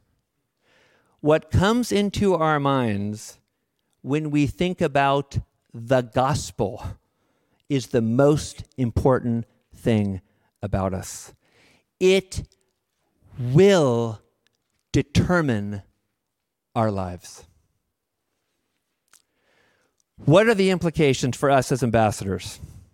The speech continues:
'Cause that's really our question, right? We're already skilled ambassadors. We're committed to sharing Jesus with people as God gives us opportunity. What's the implication?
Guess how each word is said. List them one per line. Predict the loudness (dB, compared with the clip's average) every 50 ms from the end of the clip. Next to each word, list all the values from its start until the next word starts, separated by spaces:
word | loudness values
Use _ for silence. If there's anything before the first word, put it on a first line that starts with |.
| _ _ _ _ _ _ -6
'Cause | -2 2
that's | 2 2 2 4
really | 4 4 6 4 4
our | 2
question, | 2 2 2 2 2 2 -2 -4 -4 0
right? | 0 2 2 0 0 -2 -8 _ _ _ _ _ _ -2
We're | 2 4 4
already | 6 6 6 4 4 4 4 2
skilled | 0 0 2 2 4 4 4 2
ambassadors. | 2 2 2 2 2 0 -2 -4 -4 -4 -4 -4 -6 -8 -12 -20 _ _ _ _ _ _ _ _ _ _ _ -8
We're | -6 -4
committed | -2 0 -2 0 2 4 4 4 4 2 0 -2 -4
to | -4 -2 0 2 2 2 2 0 -2 -4 _ _ _ _ _ _ _ -12
sharing | -8 -6 -4 0 2 2 4 4 4 2 2 0 0
Jesus | -2 -2 -2 -2 -2 -4 -8 -6
with | -4 -4 -2
people | 0 -2 -2 0 0
as | 0 0 2
God | 2 2 2 2 0
gives | -2 -4 -2 -2
us | -4 -2 0
opportunity. | 0 0 0 -2 -4 -4 -4 -6 -4 -2 -2 0 -2 -2 -4 -8 _ _ _ _ _ _ _ _ _ _ _ _ _ _ _ _ _ _ _ _ _ -20
What's | -14 -8 -2 -2 -2 -2 -2 -6 -16 -12 -8
the | -6 -4 -4
implication? | -4 -4 -8 -6 -6 -6 -6 -6 -8 -12 -18